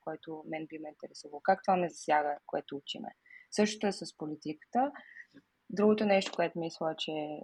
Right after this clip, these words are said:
е доста с розови очила, е да се направи начин, по който наистина, а, народа да може да си изразява мнението и да си подава сигнали и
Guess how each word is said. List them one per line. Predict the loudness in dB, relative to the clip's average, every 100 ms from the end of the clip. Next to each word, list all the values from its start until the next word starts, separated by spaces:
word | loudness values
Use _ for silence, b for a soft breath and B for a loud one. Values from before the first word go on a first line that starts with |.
| -4 -2
е |
доста | 2 0 0
с | 2
розови | 2 2 -2
очила, | -4 -2 0 2 4
е | 2
да | 0
се | -6 -8
направи | -6 0 0
начин, | 0 -4 -4 -4 -6 -8 _
по | -6
който | -4 -4 -6
наистина, | -8 -8 -6 -4 -4 -6 _ _ _ _ -4
а, | 2 2 2 0 -6 -12
народа | -2 2 2 0 -2
да | -2
може | -2 -4
да |
си | -6 -6
изразява | -4 -2 2 2
мнението | 0 -2 -4 -4 -4
и | -4
да | -6
си | -10 -8
подава | 0 0 0 -6
сигнали | -10 -6 -4 -2 -4
и | -8